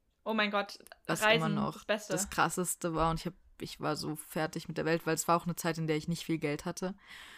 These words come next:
Speaker 2: Und dann hatten wir eine Zeit, in der sie nicht viel Geld hatte. Und da hab ich ihr ein Wellness-Wochenende geschenkt. In einem richtig schönen
Speaker 1: Oh.
Speaker 2: Hotel. Und, also es war kein Wochenende, es war in der Woche. Aber es waren halt <laughs> zwei Übernachtungen mit Wellness-Zugang
Speaker 1: Ja.
Speaker 2: und so.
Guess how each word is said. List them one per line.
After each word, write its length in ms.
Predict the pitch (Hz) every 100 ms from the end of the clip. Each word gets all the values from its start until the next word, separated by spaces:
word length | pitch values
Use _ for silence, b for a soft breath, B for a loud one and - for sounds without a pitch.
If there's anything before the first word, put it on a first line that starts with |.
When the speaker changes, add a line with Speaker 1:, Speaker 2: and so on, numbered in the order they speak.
| B
Speaker 2:
Und 140 | - 170
dann 140 | 185
hatten 200 | 190 170
wir 80 | 170
eine 120 | 170
Zeit, 180 | 180 165
in 80 | 160
der 140 | 160
sie 160 | 160 190
nicht 200 | 185 -
viel 140 | 151
Geld 260 | 147 143 170
hatte. 200 | - 165
Und 120 | 151
da 100 | 156
hab 80 | 160
ich 100 | -
ihr 60 |
ein 80 | 151
Wellness-Wochenende 720 | 160 175 180 170 - - 160
geschenkt. 480 | 165 - 175 185 - _ _ _ _ _ _ _ _ - -
In 100 | 170
einem 100 | 160
richtig 300 | 175 - 190
schönen 240 | 185 165
Speaker 1:
Oh. 40 | 165
Speaker 2:
Hotel. 520 | - 202 190 180 185 - _ _
Und, 440 | 170 165 160 156 - -
also 160 | 156
es 40 | 156
war 100 | 151
kein 260 | - 160
Wochenende, 360 | 147 - - -
es 100 | -
war 80 | -
in 60 |
der 120 | 190 -
Woche. 200 | - -
Aber 80 |
es 120 | 190 233
waren 160 | 175
halt 300 | 180 165 - - - - -
<laughs> 360 | _ - - -
zwei 260 | - 185 160
Übernachtungen 800 | 165 156 160 156 156 151 143 - -
mit 240 | 160 -
Wellness-Zugang 840 | 156 147 143 208 185 196 151 143
Speaker 1:
Ja. 40 | 147
Speaker 2:
und 120 | 151
so. 180 | 165